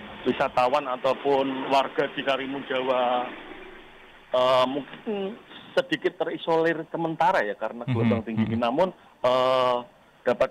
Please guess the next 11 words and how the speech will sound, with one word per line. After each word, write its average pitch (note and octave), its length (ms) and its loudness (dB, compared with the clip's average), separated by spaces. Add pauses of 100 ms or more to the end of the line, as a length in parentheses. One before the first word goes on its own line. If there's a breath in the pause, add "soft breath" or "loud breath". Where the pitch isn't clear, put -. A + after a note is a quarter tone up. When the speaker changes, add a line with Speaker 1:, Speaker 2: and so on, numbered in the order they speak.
Speaker 1:
diinformasikan C3 880 0
pul-, A#2 320 -4
pula B2 240 0
bahwa A2+ 240 2
tadi, A#2 400 -2 (500 loud breath)
eh, B2 380 4
pejabat, A#2 640 0 (480)
eh, A2+ 360 0 (680)
Bupati B2 400 0
Kabupaten A#2 480 0
Jepara G#2 480 0